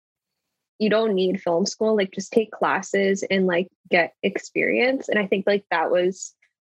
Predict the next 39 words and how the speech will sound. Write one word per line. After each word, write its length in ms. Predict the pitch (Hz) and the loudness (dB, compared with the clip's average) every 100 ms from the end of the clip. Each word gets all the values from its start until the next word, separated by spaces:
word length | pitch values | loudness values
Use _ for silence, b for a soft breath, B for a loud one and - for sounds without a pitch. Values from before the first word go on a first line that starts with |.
| _ _ - | _ _ -4
the 80 | 208 | 0
biggest 320 | 202 214 - | 0 0 0
takeaway, 380 | 220 214 214 208 | 0 2 0 0
especially, 420 | 202 190 - 196 | -2 -2 0 2
like, 320 | 185 185 - _ _ _ _ _ | 2 0 -6 _ _ _ _ _
working 340 | 190 190 190 190 | 0 0 0 0
professionally 500 | 202 190 175 214 196 | -2 0 0 0 2
in 80 | 190 | 2
the 120 | - | 2
industry 340 | 175 202 202 175 | 0 0 0 0
now. 220 | 165 220 | 0 0
'Cause 140 | - | 0
I'm 100 | 202 | 0
like, 180 | 202 196 | 2 0
yeah, 220 | 226 247 185 | 2 2 2
like, 200 | 185 - _ - | 0 -2 _ -2
no 160 | 196 | 2
one, 320 | 240 226 190 - _ _ _ _ _ | 2 2 0 -6 _ _ _ _ _
like, 200 | 214 202 | -4 -2
almost 320 | - 214 254 226 | 2 0 0 0
no 100 | 226 | 0
one 120 | 214 | 0
cares 240 | 214 214 | 0 0
that 100 | 196 | 2
I 40 | 185 | 0
went 200 | 190 - | -2 -4
to 60 | 196 | -10
school 320 | - 214 202 - | 2 2 2 -2
for 200 | - 180 | 0 2
it. 220 | 214 226 | 2 2
They're 120 | 208 | 0
just, 180 | 196 - | -2 2
like, 160 | 202 190 | 0 2
looking 380 | 185 196 202 190 | 0 0 0 2
at 100 | 175 | 2
what 140 | 190 | 2
I've 160 | 180 180 | 2 2
done 220 | 180 190 | 0 0
before. 480 | 190 - 69 - | -2 -2 0 0